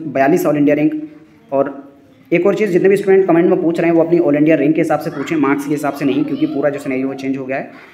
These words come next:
अनरिजर्व्ड गर्ल की बात की जाए दो लाख तीस हज़ार तैंतालीस, अनरिजर्व्ड ओपन की बात की जाए दो लाख अड़तालीस हज़ार नौ सौ पन्द्रह, अनरिजर्व्ड पीडब्ल्यूडी की बात की जाए आठ लाख छियास-,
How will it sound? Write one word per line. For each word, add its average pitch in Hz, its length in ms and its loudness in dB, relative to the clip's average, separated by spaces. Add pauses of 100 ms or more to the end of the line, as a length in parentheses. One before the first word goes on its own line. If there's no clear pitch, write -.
(140)
अनरिजर्व्ड 170 340 4
गर्ल 185 100 4
की 180 100 0
बात 180 180 0
की 185 60 2
जाए 180 120 4
दो 156 140 4
लाख 165 180 2
तीस 165 160 0
हज़ार 147 260 -2
तैंतालीस, 147 400 0
अनरिजर्व्ड 147 340 -2
ओपन 147 200 0
की 156 80 -2
बात 151 160 -2
की 151 80 -2
जाए 147 100 2
दो 139 140 -2
लाख 139 140 0
अड़तालीस 139 360 -4
हज़ार 139 160 -4
नौ 131 120 -2
सौ 135 100 -10
पन्द्रह, 127 300 -4
अनरिजर्व्ड 143 500 -2
पीडब्ल्यूडी 170 440 4
की 165 100 0
बात 143 200 -2
की 143 60 -6
जाए 139 240 -4 (640)
आठ 151 200 0
लाख 180 200 0
छियास-, 143 320 -6